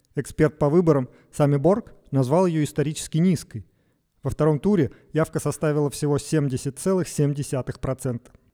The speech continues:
что почти на пять процентов ниже явки первого тура. В сам день выборов Пекка Хааvisto набрал даже больше голосов, чем Александр Ступп. Ему досталось пятьдесят с половиной процентов против сорока девяти процентов голосов избирателей,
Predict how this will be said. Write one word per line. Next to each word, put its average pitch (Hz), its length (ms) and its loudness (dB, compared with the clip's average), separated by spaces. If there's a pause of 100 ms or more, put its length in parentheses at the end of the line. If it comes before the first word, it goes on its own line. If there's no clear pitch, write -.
(120)
что - 180 -4
почти - 300 -4
на 143 100 0
пять 139 240 -2
процентов 131 500 -6
ниже 170 240 -2
явки 139 300 -4
первого 120 360 -4
тура. 107 340 -10 (680)
В - 60 -18
сам 160 220 2
день 147 200 4
выборов 170 460 2 (240)
Пекка 160 240 -2
Хааvisto 165 640 0 (240)
набрал 139 280 4
даже 156 220 4
больше 170 300 4
голосов, 143 380 0
чем 143 180 0
Александр 131 420 0
Ступп. - 340 -6 (420)
Ему 139 180 0
досталось 147 500 2 (240)
пятьдесят 143 420 -2
с - 40 -14
половиной 143 420 2
процентов 131 540 -4
против 123 320 -6
сорока 131 340 -2
девяти 123 320 -6
процентов 123 540 -6
голосов 127 420 -4
избирателей, 147 640 -4